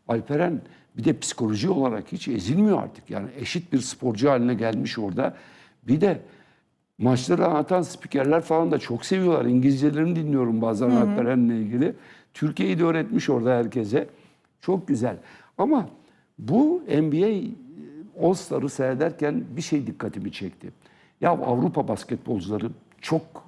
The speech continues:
Speaker 1: birinci sınıf basketbolcular olmuşlar artık. Ve Euroleague'in kalitesi de giderek yükseliyor. Ve bir gün zaten öyle bir proje var.
Speaker 2: Hı hı.
Speaker 1: N B A Avrupa Ligi ile birleşecek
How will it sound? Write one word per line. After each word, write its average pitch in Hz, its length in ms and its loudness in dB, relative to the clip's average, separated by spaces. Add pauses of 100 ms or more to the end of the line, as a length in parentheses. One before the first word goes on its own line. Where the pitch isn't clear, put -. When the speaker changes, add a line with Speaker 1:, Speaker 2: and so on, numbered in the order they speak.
(540)
Speaker 1:
birinci 113 280 2
sınıf 117 300 -4
basketbolcular 110 760 -6
olmuşlar 104 440 -8
artık. - 380 -6 (460)
Ve 117 60 6
Euroleague'in 120 600 6
kalitesi 127 520 0
de 170 140 2 (420)
giderek 143 440 2
yükseliyor. 107 600 -2 (520)
Ve 131 320 2 (400)
bir 160 200 2
gün 170 240 2
zaten 143 380 0
öyle 151 220 2
bir 123 60 0
proje 143 440 4
var. 156 180 0
Speaker 2:
Hı 175 580 -6
hı. 135 60 4
Speaker 1:
N 139 120 4
B 165 240 4
A - 40 -2
Avrupa 156 320 0
Ligi 151 240 0
ile 143 240 2
birleşecek 131 640 0